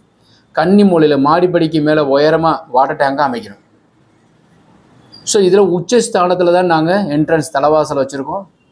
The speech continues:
நேர் எதிர்புறத்துல மூன்று வாசல்கள் உள்ளது. முன் முகப்புல இருக்கிற வாசலோட சேர்த்து நாலு.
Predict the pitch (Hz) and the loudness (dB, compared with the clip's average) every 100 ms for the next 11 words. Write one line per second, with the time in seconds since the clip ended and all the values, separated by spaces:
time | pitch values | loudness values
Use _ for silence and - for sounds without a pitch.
0 | _ _ _ _ _ _ _ _ _ _ | _ _ _ _ _ _ _ _ _ _
1 | - 123 160 196 233 233 185 180 190 175 | 0 2 4 4 4 4 4 2 2 0
2 | 170 170 156 160 165 156 156 165 156 156 | 0 0 0 -2 0 0 0 -2 -2 2
3 | 151 151 175 165 170 160 156 156 147 143 | 2 2 0 -2 0 0 2 2 0 0
4 | 143 139 139 147 147 147 147 156 143 139 | 0 0 -2 -4 -2 -4 -4 -4 -2 -2
5 | 156 196 | -2 -6